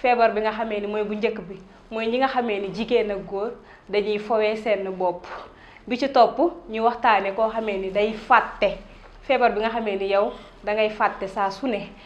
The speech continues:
Di waxtaane waat tam feebar boo xamee ni mag ak ndaw, jigéen ak góor da leen di dal,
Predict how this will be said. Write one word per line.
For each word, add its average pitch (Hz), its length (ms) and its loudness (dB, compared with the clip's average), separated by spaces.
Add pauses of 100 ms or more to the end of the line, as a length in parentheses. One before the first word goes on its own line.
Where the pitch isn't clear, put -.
(200)
Di 233 80 0
waxtaane 240 460 6
waat 196 180 4
tam 196 160 -2
feebar 220 300 2
boo 208 160 2
xamee 202 300 -6
ni 190 120 -6
mag 233 240 -4
ak 233 220 0 (220)
ndaw, 214 360 0
jigéen 233 360 2
ak 190 220 -2
góor 190 260 -4
da 208 80 0
leen 196 180 -4
di 196 100 -10
dal, 196 220 0